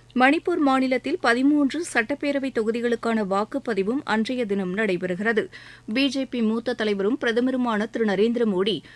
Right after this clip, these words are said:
மத்திய பிரதேச மாநிலம் சாகர் மற்றும் ஹர்டா பகுதிகளில் இன்று பிரச்சாரம் மேற்கொள்கிறார்.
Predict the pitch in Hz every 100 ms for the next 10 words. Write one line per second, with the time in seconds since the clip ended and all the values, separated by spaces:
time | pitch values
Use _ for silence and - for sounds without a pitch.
0 | - 233 247 320 330 302 311 277 277 233
1 | 233 220 226 - 269 240 262 285 262 220
2 | 240 269 254 220 254 254 226 214 214 214
3 | 190 226 262 226 214 214 202 254 254 240
4 | 170 - 180 180 208 147